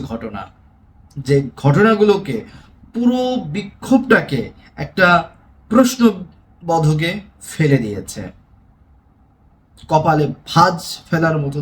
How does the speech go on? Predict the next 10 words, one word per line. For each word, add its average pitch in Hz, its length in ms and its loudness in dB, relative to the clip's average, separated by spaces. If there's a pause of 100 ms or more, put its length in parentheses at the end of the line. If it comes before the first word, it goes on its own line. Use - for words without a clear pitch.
(120)
ঘটনা। - 320 -12 (1160)
আমরা 233 220 6 (180)
করতে 254 300 2 (100)
গেলাম 254 180 4 (160)
প্রতিবাদ, 196 440 2 (560)
কিন্তু 160 160 -2 (120)
করে 202 160 6 (100)
আসলাম 220 360 0 (320)
অন্যায়। 113 400 0 (2000)
কোকাকোলা 220 580 4